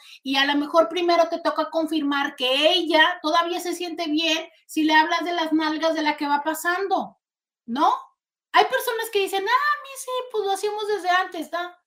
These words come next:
Pero hay personas que te van a decir, "No, ya no me causa gracia". Entonces síguele diciendo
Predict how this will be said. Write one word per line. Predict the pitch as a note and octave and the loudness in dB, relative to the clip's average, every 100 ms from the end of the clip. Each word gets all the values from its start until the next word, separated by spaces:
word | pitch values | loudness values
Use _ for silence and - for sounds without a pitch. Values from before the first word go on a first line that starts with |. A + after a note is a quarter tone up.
| _ _ _ | _ _ _
Pero | C#4+ D#4 | 2 4
hay | |
personas | F4 G4+ G#4+ | 4 2 0
que | G4 | 0
te | E4 | 0
van | D#4 | 0
a | |
decir, | E4+ E4+ D4+ | 0 -2 -2
"No, | D4+ | 0
ya | D#4 F4 | 2 0
no | |
me | E4+ | 0
causa | E4 E4 D#4 | -2 -4 -4
gracia". | C#4 C#4 G#3+ - _ _ _ _ _ _ | -6 -8 -10 -14 _ _ _ _ _ _
Entonces | - F4+ F#4+ G4 - | 0 2 4 2 0
síguele | B3 C#4 E4 | -2 0 0
diciendo | F#4 G4 G#4 G4 G4 | 0 2 2 4 4